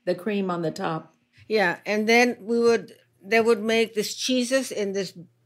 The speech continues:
Speaker 2: in this board, things made out of wood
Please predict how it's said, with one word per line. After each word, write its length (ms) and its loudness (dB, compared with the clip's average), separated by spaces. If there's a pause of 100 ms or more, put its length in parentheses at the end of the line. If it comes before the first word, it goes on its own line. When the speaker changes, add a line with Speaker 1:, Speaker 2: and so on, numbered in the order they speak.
(280)
Speaker 2:
in 160 -6
this 160 -4
board, 540 2 (480)
things 340 2
made 160 -2
out 140 4
of 80 -2
wood 420 2